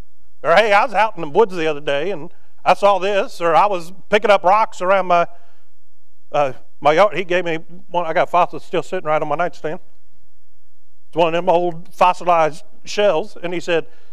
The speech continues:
isn't it amazing to think that that was formed when God turned the world upside down in the flood? I said, "Yeah, this is a little crazy."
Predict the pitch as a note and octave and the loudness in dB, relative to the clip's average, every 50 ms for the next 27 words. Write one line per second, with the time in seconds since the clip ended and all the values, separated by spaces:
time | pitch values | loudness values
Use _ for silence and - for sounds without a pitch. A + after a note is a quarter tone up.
0 | - - - - - - - F#3 A#3 A#3 A3 G3+ F3+ D#3 E3+ F#3 G3 F#3+ E3+ E3+ | -6 -6 -6 -6 -6 -2 0 0 0 2 2 0 2 2 2 2 2 2 -2 -4
1 | D#3 D3 - F#3+ F#3+ F3+ - D#3 E3+ F#3+ F3+ D3+ - - - F3+ F3+ E3+ E3+ E3+ | -4 0 2 0 0 0 0 0 0 0 0 -2 -2 -2 -2 0 0 0 0 -2
2 | D#3+ D3+ B2+ B2+ D3 D#3+ E3+ E3 - D#3 E3 E3 D3 C3+ B2+ D#3 E3 D#3 D#3 D#3 | -4 -4 -2 2 4 4 4 4 2 0 -2 -2 -2 0 2 2 2 2 0 0
3 | D3 - - D3 D3 D3+ D#3+ D#3+ D#3 D#3 E3 D#3 - - - - - - D3+ D3 | -2 0 0 -2 0 0 -2 -2 -2 -2 -4 -4 -6 -6 -6 -6 -6 -6 -6 -6
4 | C3 - D#3+ D#3 E3 D#3 D#3+ F#3 - - - - - - - - - - - - | -6 -4 -2 -2 -2 -2 -2 -4 -6 -6 -6 -6 -6 -6 -6 -6 -6 -6 -6 -6
5 | - - - - - - - - - - - - - - - - - - - - | -6 -6 -6 -6 -6 -6 -6 -6 -6 -6 -6 -6 -6 -6 -6 -6 -6 -6 -6 -4
6 | - C3+ D3 C#3 C#3+ D3 F3 B3 D#4 D4+ D4+ E4 D4 D4 E4 D#4+ B3 D3+ A#2+ - | -4 -2 -2 -2 -2 0 0 -2 -2 -2 -2 -4 -4 -4 -4 -4 -4 -4 -4 -4
7 | - B2 A2 A2 - - | -6 -6 -6 -6 -6 -8